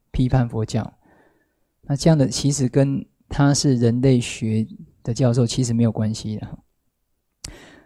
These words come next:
好，导师就接着说，他只是服役于神。啊，服役于神的意思，导师就是什么？神的奴仆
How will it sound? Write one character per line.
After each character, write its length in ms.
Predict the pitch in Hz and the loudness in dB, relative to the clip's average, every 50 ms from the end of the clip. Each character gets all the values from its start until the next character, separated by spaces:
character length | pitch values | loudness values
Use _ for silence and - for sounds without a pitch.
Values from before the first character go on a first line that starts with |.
| _ _ _ - | _ _ _ -6
好， 180 | - 143 117 | -4 -4 0
导 160 | 117 - 120 120 | 2 2 2 4
师 180 | 139 147 147 | 4 4 4
就 200 | 147 - - 143 | 4 4 2 2
接 140 | 135 - - | 4 4 2
着 120 | 135 135 | 2 2
说， 260 | 131 - 131 123 123 135 | 2 2 2 2 2 0
他 400 | 147 - - - 170 165 175 180 | -4 -8 -4 0 4 4 4 4
只 220 | - - 135 120 | 4 2 0 0
是 400 | 117 - 160 151 143 139 131 123 | 2 2 4 4 6 4 4 2
服 420 | - - - - 117 117 120 117 | 0 -6 -6 -2 -2 0 0 0
役 240 | - 165 160 143 127 | 0 0 2 2 0
于 280 | 113 107 117 113 117 135 | 0 0 0 0 0 0
神。 340 | - - - - - - - - _ _ _ | 0 -2 -4 -4 -6 -10 -18 -20 _ _ _
啊， 140 | - - - - | -16 -14 -14 -8
服 180 | - - 165 | 0 4 6
役 140 | 196 202 185 | 8 8 8
于 100 | 165 180 | 6 4
神 400 | 185 - - 131 131 131 127 - - - | 4 4 4 4 4 4 0 -4 -4 -2
的 140 | 135 127 | 0 2
意 160 | 135 170 160 147 | 2 2 2 2
思， 180 | - - 147 | 2 0 0
导 160 | 127 127 113 | 2 2 0
师 140 | 117 120 131 | 0 0 0
就 80 | 127 135 | 0 2
是 40 | 127 | 2
什 100 | 123 107 | 0 -2
么？ 120 | 104 - 135 | -2 -6 -8
神 600 | - - - - - - 117 113 117 120 127 131 123 | -8 -6 -4 -2 0 0 2 2 2 0 -2 -4 -2
的 220 | - 127 120 117 - _ _ _ _ - - _ _ _ _ _ _ | 0 0 0 0 -2 _ _ _ _ -20 -20 _ _ _ _ _ _
奴 200 | - 117 117 127 131 | -2 0 0 0 0
仆 300 | 123 107 - - - | -2 -4 -4 -6 -10